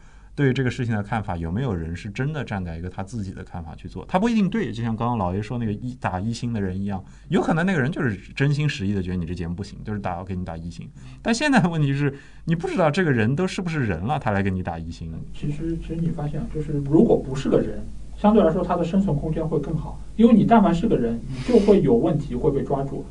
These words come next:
Speaker 2: 就比如说，
Speaker 1: 嗯，
Speaker 2: 就比如说
Speaker 1: 对，对，对，对，对，对。
Speaker 2: 你像咪蒙，当年如果不是因为他出了那个事儿，其实他还是一个非常大的一个号。但你如果是作为一个机构，现在所有都是机构，对吧？你作为一个机构，你其实已经是去人化了。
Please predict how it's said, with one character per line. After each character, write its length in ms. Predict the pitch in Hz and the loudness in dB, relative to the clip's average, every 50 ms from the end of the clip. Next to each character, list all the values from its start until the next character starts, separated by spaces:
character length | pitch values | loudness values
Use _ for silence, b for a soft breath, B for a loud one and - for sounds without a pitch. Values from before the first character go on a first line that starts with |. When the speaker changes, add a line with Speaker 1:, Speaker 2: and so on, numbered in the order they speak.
| - - | -8 -6
Speaker 2:
就 160 | - - 135 | 0 4 8
比 80 | 120 120 | 10 12
如 80 | 117 | 12
说， 140 | 117 117 110 - | 12 12 12 12
Speaker 1:
嗯， 200 | - - 101 98 | 10 10 8 8
Speaker 2:
就 100 | 101 - | 10 12
比 60 | 135 | 12
如 60 | 131 | 12
说 100 | 90 190 | 12 12
Speaker 1:
对， 120 | 190 139 | 12 12
对， 140 | - 220 - | 12 12 12
对， 0 | |
对， 140 | 98 107 - | 12 12 10
对， 100 | - - | 10 8
对。 20 | |
Speaker 2:
你 60 | - - | 8 6
像 200 | 180 165 165 175 | 6 6 8 8
咪 100 | 202 208 | 8 8
蒙， 240 | 190 196 190 - - - - - | 8 6 4 0 -2 -4 -6 4
当 160 | - 202 202 196 | 8 10 10 10
年 160 | 180 180 180 | 8 8 4
如 140 | 170 175 190 | 4 4 4
果 120 | 170 147 | 4 4
不 160 | 139 139 147 | 4 2 0
是 140 | 156 170 190 | 0 0 0
因 120 | 175 175 | 0 2
为 80 | 170 156 | 2 2
他 160 | 151 - 160 | 2 2 0
出 160 | 156 - 190 | -2 0 0
了 80 | 170 160 | 0 0
那 80 | 160 160 | 2 2
个 80 | 160 | 0
事 140 | 160 - - | 0 2 0
儿， 100 | - - B B B B B | 0 -2 B B B B B
其 100 | - 165 | -4 -2
实 60 | 165 | 0
他 140 | 165 190 175 | 2 2 2
还 160 | - - - | 2 2 0
是 140 | - - 190 | 0 2 0
一 120 | 151 139 | 0 0
个 120 | 135 139 135 | 0 0 0
非 160 | 139 160 160 | 2 0 0
常 180 | 147 143 131 | 0 0 0
大 260 | 127 143 139 131 123 117 - | 2 2 2 2 0 -4 -6
的 80 | - 117 | -6 -6
一 120 | 113 117 | -6 -4
个 100 | 113 131 | -4 -4
号。 260 | 127 - - 151 - B B B | -4 -2 -2 -2 -2 B B B
但 140 | - 262 254 | 0 2 4
你 60 | 208 | 4
如 140 | 147 139 - | 6 6 4
果 120 | 202 - | 4 4
是 100 | 151 143 | 0 0
作 200 | 147 - 220 185 | 0 2 2 2
为 120 | 151 143 139 | 4 2 2
一 80 | 135 | 0
个 100 | 139 151 | 0 -2
机 220 | 175 - - 233 226 | -4 0 4 4 4
构， 240 | 226 - - - - - - | 4 2 -2 -2 -6 -8 -4
现 200 | - 320 294 285 | 0 2 2 2
在 40 | - - - - | 2 -2 -2 4
所 160 | - - - | 6 8 8
有 80 | 339 | 10
都 120 | - - - | 8 6 6
是 80 | - | 4
机 160 | - - 139 131 | 2 -2 -2 -2
构， 200 | - - - - B B B B | -2 -2 -2 -4 B B B B
对 120 | - 202 196 | 2 4 6
吧？ 40 | 185 | 6
你 60 | 190 | 8
作 140 | - 311 285 | 8 8 8
为 80 | 269 | 8
一 20 | 277 | 6
个 80 | 285 | 4
机 100 | - - | 6 4
构， 140 | 294 - - | 6 6 6
你 100 | - - | 4 4
其 140 | - - 196 | 0 0 0
实 80 | 233 | 2
已 80 | - - | 2 2
经 140 | - 156 170 | 0 0 0
是 100 | - 202 | 2 0
去 180 | 196 - - | 0 2 2
人 160 | - 139 120 113 | 2 2 2 0
化 180 | 117 - 117 | -2 -4 -6
了。 120 | 110 - | -8 -8